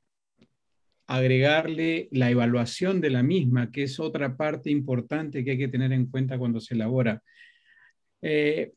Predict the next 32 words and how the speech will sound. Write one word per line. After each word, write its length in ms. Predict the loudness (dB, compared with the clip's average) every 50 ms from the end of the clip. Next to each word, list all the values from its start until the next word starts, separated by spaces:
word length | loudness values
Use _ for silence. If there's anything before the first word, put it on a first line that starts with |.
| _ _ _ _ _ _ _ _ _ _ _ 2
toda 180 | 4 4 4
esta 280 | 2 6 6 4 6 8
parte, 360 | 8 8 8 10 8 6 6
toda 140 | 8 6 4
esta 160 | 6 6 4
metodología 880 | 2 4 2 0 0 2 2 2 0 -2 -4 -4 2 4 4 4 4 2
que, 280 | -2 -2 -2 -2 -2 -2
que 100 | -2 -2
has 120 | -2 -2
mencionado, 920 | -2 -2 -2 -2 -4 -4 -4 0 2 4 4 4 2 2 2 2 0 -2
que 100 | -2 -2
has, 200 | -2 -2 -2 -4
este, 540 | -6 -6 -6 -4 -4 -2 0 2 0 0 -2 -4
que 120 | -6 -6
has 60 | -4 -4
detallado, 800 | -6 -4 0 0 2 4 4 4 2 2 2 0 0 -2 -4 -10 _ _ _ _ _ _ _ _ _ _ _ _ _
no-, 300 | -6 -2 -2 0 0 0
no-, 340 | -2 -4 -4 -4 -4 -6 -4
nos 260 | -4 -4 -2 -2 0 4
lleva 320 | 6 8 8 10 8 8
de 140 | 6 4 4
todas 280 | 2 0 0 0 0
maneras 460 | -2 -2 -2 -2 0 0 0 -2 -2 -4
a 60 | -4
una 240 | -2 -2 -4 -4 -2
pregunta 640 | -4 -2 -2 0 -2 -4 0 2 2 2 2 0 -2 _
inevitable 880 | -2 2 2 4 4 4 4 2 2 2 2 4 4 2 0 -2 -4 -4
que 100 | -4 -4
seguramente 580 | -4 -4 -2 0 0 0 0 -2 -4 -4 -4
mucha 300 | -4 -4 -6 -6 -6 -8
gente 440 | -8 -6 -6 -8 -6 -4 -2 -2 0
del, 420 | 0 2 2 4 4 2 2 -2